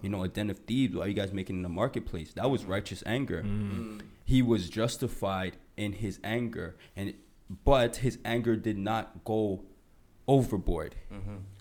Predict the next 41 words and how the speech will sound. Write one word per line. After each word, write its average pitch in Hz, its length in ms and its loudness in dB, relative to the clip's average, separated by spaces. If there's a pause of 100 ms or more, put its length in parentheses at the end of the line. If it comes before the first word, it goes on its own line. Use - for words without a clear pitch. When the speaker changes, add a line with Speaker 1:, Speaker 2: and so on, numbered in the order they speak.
(140)
Speaker 1:
It 113 100 2
never 123 200 6
went 110 220 4
overboard. 92 400 2
His 117 260 6
anger 135 480 2 (160)
was 107 180 2
to 117 120 -2
correct 110 680 2 (360)
the 98 80 0
people 107 640 4
and 101 140 -2
show 117 320 4
them, 95 220 2
"Hey, 104 240 2
this 95 220 -4
is 104 120 -6
the 98 80 -6
right 95 340 -2
way," 82 220 -4 (600)
right? 95 220 -4
Speaker 3:
Mm. - 140 -12
Speaker 1:
Now, 104 200 0
unrighteous 131 640 0
anger 95 480 -4 (400)
is 113 260 2
an-, 120 280 2
uh, 98 180 -2
anger 107 380 2
that 92 260 -2
goes 101 360 2 (140)
overboard. 95 680 2 (100)
Speaker 2:
Mm. 110 100 -2
Speaker 1:
Selfish 120 460 2
anger 107 220 0
is 98 80 -2
an - 100 -4
anger 107 240 0
that 92 160 0
goes 95 260 0
overboard, 104 560 0